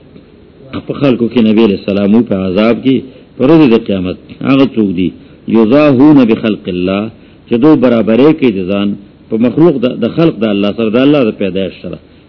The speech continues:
الله پیدا کړي دي، او شکلونو صورتونو، دو دغه شانته شکلونو صورتونو دو جوړه. خو فرق دا دی چې دی به کسانی شي چولو، نه الله به حساب کې واچو اوس کنه.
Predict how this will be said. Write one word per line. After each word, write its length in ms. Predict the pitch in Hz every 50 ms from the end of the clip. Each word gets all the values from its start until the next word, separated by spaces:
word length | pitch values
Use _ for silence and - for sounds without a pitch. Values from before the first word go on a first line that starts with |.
| - - 104
الله 200 | 107 120 139 147 143 147
پیدا 180 | 139 127 131 127 123 -
کړي 160 | 151 160 170 170 160
دي، 100 | 156 143 - - - - _ - - - -
او 60 | 107 107
شکلونو 420 | 101 120 123 - 123 139 147 147 131
صورتونو، 500 | - - 123 107 107 - - 110 104 95 92
دو 120 | 90 113 127
دغه 200 | 110 165 156 151
شانته 240 | 139 143 143 117 107 107
شکلونو 320 | 113 123 110 - 127 127 117 -
صورتونو 360 | 113 104 107 104 - 117 107 101
دو 140 | 87 98 101
جوړه. 260 | 87 82 90 82 87 87
خو 80 | - 95 90
فرق 220 | - 139 139 135 120 117
دا 120 | 131 131 131 113
دی 100 | 101 95 - - - - - - - - - -
چې 100 | - 120 117
دی 80 | 147 151 131
به 80 | 139
کسانی 420 | - 135 123 - 160 156 156 143 117
شي 180 | 104 104 107 -
چولو، 240 | - 107 101 104 107
نه 100 | 110 120
الله 180 | 123 131 139 135
به 80 | 131 135 127
حساب 220 | - 139 143 131 131
کې 100 | 113 131
واچو 300 | 151 170 165 - 127 113
اوس 180 | 101 92 82 -
کنه. 200 | - 92 82